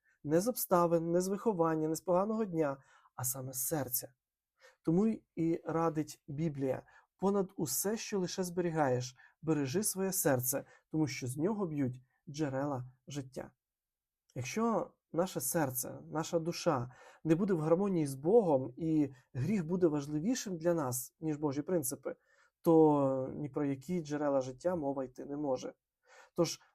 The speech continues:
варто згадати і про наслідки гріха. Вони теж не абстрактні. Пророк Ісая пише: "Ваші провини відділили вас від вашого Бога, і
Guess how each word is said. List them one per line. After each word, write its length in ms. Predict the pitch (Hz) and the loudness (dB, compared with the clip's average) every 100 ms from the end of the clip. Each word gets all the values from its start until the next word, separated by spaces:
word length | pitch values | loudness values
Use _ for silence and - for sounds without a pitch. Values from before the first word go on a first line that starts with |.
| - | -2
варто 340 | 170 220 180 | 0 0 -2
згадати 500 | 143 143 156 165 175 | -4 -2 -2 -2 -4
і 60 | - | -6
про 180 | - 160 | -2 0
наслідки 540 | 170 165 - 123 - | 2 2 0 -4 -6
гріха. 440 | 123 127 135 139 - _ _ _ | -4 -4 -6 -8 -10 _ _ _
Вони 220 | - 147 226 | -2 0 0
теж 480 | - 156 202 - - | 0 0 -2 -8 -8
не 140 | 139 | -6
абстрактні. 600 | 147 - 147 127 - - - - - _ | -4 -2 -2 -2 -4 -14 -16 -20 -20 _
Пророк 320 | 151 147 214 - | -2 0 0 -4
Ісая 480 | 110 - 156 160 156 - _ _ - | -4 0 2 2 -2 -8 _ _ 0
пише: 360 | 165 - 131 - _ _ _ _ - - - | 0 0 -6 -8 _ _ _ _ -20 -18 0
"Ваші 340 | 170 202 185 | 2 2 0
провини 760 | - 165 147 165 233 185 139 - _ | -2 0 0 2 2 0 -2 -6 _
відділили 840 | 139 175 165 151 156 151 220 202 156 | -4 -2 -2 2 4 4 2 2 2
вас 420 | 139 123 - - | 2 0 -2 -4
від 160 | 151 | -4
вашого 460 | 143 147 147 160 147 | -2 -4 -2 -4 -4
Бога, 420 | 143 147 127 135 - _ _ - | 0 2 2 -2 -8 _ _ -2
і 280 | 160 147 | 0 2